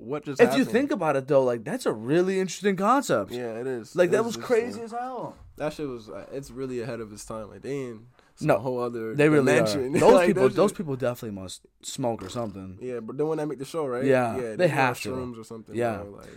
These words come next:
Speaker 2: So, so at this point in time in your life, so what are you, how old are you right now? If you
Speaker 1: Twenty-two.
Speaker 2: Twenty-two.
Speaker 1: Yep.
Speaker 2: And when's your birthday again?
Speaker 1: January eleventh.
Speaker 2: Oh,
Speaker 1: Yeah,
Speaker 2: okay.
Speaker 1: yeah.
Speaker 2: Well, almost
Speaker 1: It's around
Speaker 2: there.
Speaker 1: the corner, yeah,
Speaker 2: Yeah.
Speaker 1: almost there. It's crazy.
Speaker 2: Yeah, I got you. My, mine's,
Speaker 1: Yeah.
Speaker 2: mine's next month.
Speaker 1: Really?
Speaker 2: But that's
Speaker 1: When?
Speaker 2: crazy. So, you, were you, were you not, are you born nineteen ninety-nine?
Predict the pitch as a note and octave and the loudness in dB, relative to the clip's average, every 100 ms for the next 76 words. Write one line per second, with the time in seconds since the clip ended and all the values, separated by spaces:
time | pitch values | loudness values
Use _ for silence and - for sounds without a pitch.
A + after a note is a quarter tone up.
0 | - - F#3 F#3 F3 _ _ - - F#3 | -6 4 4 4 0 _ _ -8 2 4
1 | F3+ - F3+ F3+ - F3 E3 F#3 F3+ A#2+ | 4 0 -4 -8 -6 -8 -6 -6 -4 -4
2 | G2+ F#2+ - D3+ E3+ E3 - D3 F3+ D#3+ | -4 -6 -6 -4 -2 -2 -4 0 0 0
3 | G2+ G2 F#2 F#2 F#2+ G#2 G2 B2+ B2 A2+ | -4 -6 -8 -10 -10 -8 -6 -6 -8 -14
4 | A2+ C3+ D3+ D3+ C3+ G2 F2+ A#2 A#2+ _ | -8 -4 -4 -2 -4 -4 -6 -8 -8 _
5 | _ - B2+ B2+ A#2+ A#2+ A#2 A#2 A#2 A2+ | _ -6 -4 -2 -2 -2 -4 -4 -6 -6
6 | A2 D3+ E3 E3+ F3 F3 F#3+ G#3 B2 A#2+ | -6 -6 -8 -8 -8 -8 -10 -8 -6 -4
7 | A#2 A2+ A2 G#2 A2 - - - C3 A#2+ | -4 -4 -6 -8 -16 -6 0 2 4 4
8 | C3 B2 A#2+ A#2 B2 B2+ B2+ A#2+ A#2+ C#3+ | 2 2 2 2 -2 -2 0 2 2 0
9 | D#3+ F3+ D3+ C3+ D3 B2 B2 G#2+ E3+ D3+ | -2 -4 -2 -2 0 4 4 2 -2 -4
10 | - E3 D#3 A2+ A#2+ A2 G#2 G#2+ A2+ A2+ | -4 -4 0 2 2 -2 -2 -4 -4 -2
11 | A#2+ C#3+ G#2+ A#2 A2+ G2+ G2+ A#2 A2 F#2 | -4 -4 -4 -6 -8 -12 -8 -8 -8 -12
12 | _ _ C3 D3+ G#3+ F#3+ F3+ G#3+ D3+ C#3+ | _ _ -2 2 2 2 0 0 -2 -4
13 | C#3 E3 F#3+ E3+ D#3+ F3+ E3+ D3+ E3 E3+ | -4 -2 -4 -2 -4 -4 -4 -4 -4 -8
14 | D3+ D3 E3 E3 D#3+ E3+ E3+ E3+ F3+ G3+ | -10 -6 -4 -4 -6 -8 -8 -8 -10 -14